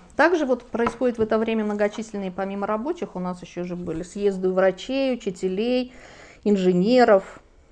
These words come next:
Э, вот, интеллигенция принимала активное участие, причем на той стороне и на другой. Ну, в смысле, и на либера-, э, с точки з-, э, со стороны либерального, э, лагеря и,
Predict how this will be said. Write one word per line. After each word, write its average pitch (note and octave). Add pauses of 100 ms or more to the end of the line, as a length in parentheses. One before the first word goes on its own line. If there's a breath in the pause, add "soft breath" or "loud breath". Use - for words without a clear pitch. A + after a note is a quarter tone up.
(120)
Э, F#3+
вот, F#3
интеллигенция G#3
принимала G3+
активное G3
участие, D#4
причем G3
на F#3+
той C#4
стороне F3+
и F#3
на F#3
другой. F3+
Ну, F#3
в -
смысле, F#3+
и -
на F#3+
либера-, G3
э, F#3
с -
точки F3+
з-, F#3
э, F#3+
со -
стороны G3
либерального, G#3+ (600 loud breath)
э, G#3
лагеря F#3+
и, C4